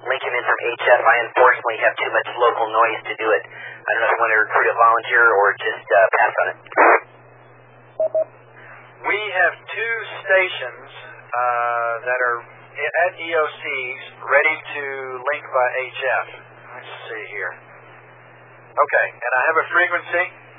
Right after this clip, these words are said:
Speaker 2: uh, by email from Greg down in Tucson. Thank you. I don't know how you got that. Um, so, let me pass this to, uh, those stations, and I'll be right back.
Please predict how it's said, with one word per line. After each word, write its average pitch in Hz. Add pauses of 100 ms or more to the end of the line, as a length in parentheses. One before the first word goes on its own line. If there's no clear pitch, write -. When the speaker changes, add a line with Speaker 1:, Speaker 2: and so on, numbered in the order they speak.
Speaker 2:
uh, 123
by 131 (140)
email 147 (180)
from 127
Greg 139
down 127
in 120
Tucson. 123 (120)
Thank 135
you. 139
I -
don't 123
know -
how 156
you 135
got 117
that. - (1120)
Um, 107 (200)
so, 135 (640)
let 147
me 160
pass 160 (100)
this 156
to, -
uh, 131 (160)
those 143
stations, 147
and 113 (160)
I'll 127
be 120
right 120
back. 104